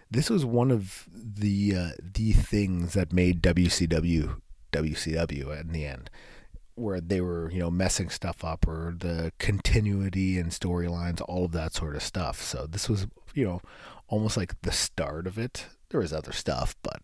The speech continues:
this was very notable 'cause this shit didn't happen. So Halloween Havoc ninety-eight starts off with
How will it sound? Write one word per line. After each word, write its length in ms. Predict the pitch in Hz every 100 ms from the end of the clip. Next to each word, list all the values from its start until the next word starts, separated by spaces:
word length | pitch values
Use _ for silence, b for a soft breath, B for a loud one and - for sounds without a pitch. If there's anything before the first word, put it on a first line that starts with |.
| -
this 120 | 139
was 140 | 151 110
very 220 | 117 104
notable 480 | 95 90 80 80 80
'cause 260 | - 78 - B B B _ _ -
this 160 | 131 156
shit 180 | - 147
didn't 200 | 131 117
happen. 400 | 107 - - -
So 320 | - 156 - - - - - - _ _ - - - B B B B B
Halloween 340 | 131 156 135
Havoc 280 | 110 90 92
ninety-eight 440 | 90 82 82 82 -
starts 360 | - 85 -
off 280 | 90 85 -
with 180 | 98